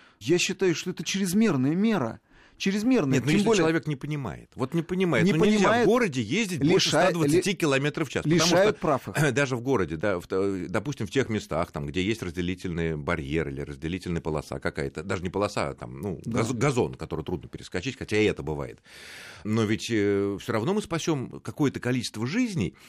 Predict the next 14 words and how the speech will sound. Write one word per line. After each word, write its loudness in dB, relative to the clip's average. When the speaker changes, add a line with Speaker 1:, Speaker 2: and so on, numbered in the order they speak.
Speaker 2:
э, 0
пешеходов, -2
я -8
не -6
знаю, -6
или -2
там, -4
я -6
не -6
знаю, -4
даже 0
если -2
в -10
стоячую, -2